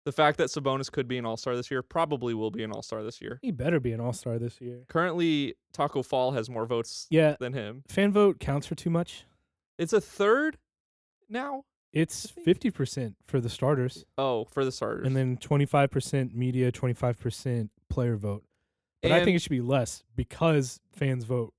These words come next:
Speaker 2: stupidly.
Speaker 1: It's ridiculous. I mean, it's always the big market players who
Speaker 2: Yeah,
Speaker 1: are
Speaker 2: and
Speaker 1: fan
Speaker 2: then
Speaker 1: favorites, like
Speaker 2: you,
Speaker 1: Alex Caruso.
Speaker 2: you get these guys who just vote for their team's starting lineups.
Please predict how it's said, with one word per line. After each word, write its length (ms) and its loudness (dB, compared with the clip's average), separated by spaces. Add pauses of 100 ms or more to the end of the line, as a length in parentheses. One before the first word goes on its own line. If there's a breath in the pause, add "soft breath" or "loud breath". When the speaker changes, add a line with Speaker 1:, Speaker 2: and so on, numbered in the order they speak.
(100)
Speaker 2:
stupidly. 420 -6
Speaker 1:
It's 80 -10
ridiculous. 520 -4
I 60 2
mean, 180 2
it's 140 4
always 220 6
the 60 -4
big 180 2
market 300 -2
players 480 -4 (380)
who 80 4
Speaker 2:
Yeah, 100 8
Speaker 1:
are 80 8
Speaker 2:
and 40 0
Speaker 1:
fan 80 4
Speaker 2:
then 160 6
Speaker 1:
favorites, 260 -2
like 120 4
Speaker 2:
you, 60 6
Speaker 1:
Alex 260 6
Caruso. 580 0
Speaker 2:
you 80 6
get 140 6
these 180 4
guys 380 6
who 80 -2
just 180 0
vote 240 2
for 120 -2
their 160 4
team's 300 0
starting 300 2
lineups. 560 0